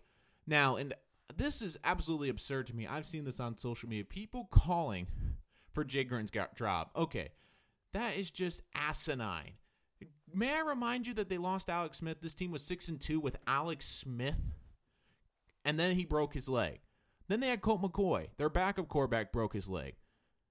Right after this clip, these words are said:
Then they moved on to Mark Sanchez, who can't play. Now they're on Josh Johnson, their fourth quarterback. They just went into Jacksonville. And I know Jacksonville isn't great, but they have still have an elite defense. He went in there and won on the road. The Redskins are seven and seven and still technically alive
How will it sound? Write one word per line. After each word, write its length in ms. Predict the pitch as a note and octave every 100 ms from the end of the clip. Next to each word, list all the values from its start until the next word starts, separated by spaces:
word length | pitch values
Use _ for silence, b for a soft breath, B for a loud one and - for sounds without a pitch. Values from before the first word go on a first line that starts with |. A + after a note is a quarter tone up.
| _ F3
Then 140 | A#3+
they 80 | C#4+
moved 220 | C#4 B3
on 120 | A#3+
to 60 | G#3+
Mark 240 | G#3 G3+
Sanchez, 500 | - G3 F#3 B2 G#2+
who 60 | C#3+
can't 320 | C#3+ D3 B2+
play. 300 | B2+ G#2 D2 -
Now 280 | D#3+ A#3+
they're 100 | D4
on 160 | C4+ A#3+
Josh 380 | G3+ G#3+ G#3+ -
Johnson, 340 | F#3+ F#3+ D#3
their 140 | C3 B2
fourth 340 | G3+ B3 -
quarterback. 560 | F#3 F#3+ D#3+ A#2 A2+ -
They 100 | C3+
just 320 | E3 B3+ -
went 220 | G3+ G3+
into 260 | F#3 E3 D#3+
Jacksonville. 840 | D3 D#3+ F3+ E3+ D3+ A2 E2+ B1+ -
And 100 | F#3+
I 80 | B3
know 140 | A3+
Jacksonville 460 | F#3 F#3 E3 F3 D#3
isn't 220 | C#3+ A2
great, 380 | A#2+ E3+ G#3+ -
but 100 | C3+
they 120 | E3+
have 120 | E3
still 280 | - F3+ F#3
have 60 |
an 120 | C#3 A#2+
elite 260 | C#3+ F#3
defense. 600 | D3 F3+ F#3 G3+ G3 - b b b b -
He 200 | A3+ B3+
went 180 | A3
in 80 | A3+
there 140 | A3 G3
and 200 | E3 D#3
won 180 | G3
on 100 | F#3+
the 80 | E3+
road. 400 | C3 D3+ D#3+ A2+
The 80 | B2
Redskins 420 | D#3+ G3 - G3+
are 80 | D3+
seven 400 | - E3+ F#3 F3
and 100 | C#3
seven 400 | - E3 E3+ F3 C#3+
and 140 | B2
still 260 | - G3 G3+
technically 480 | F#3+ F#3+ F3 E3+
alive 400 | D#3 D3+ D#3+ C#3+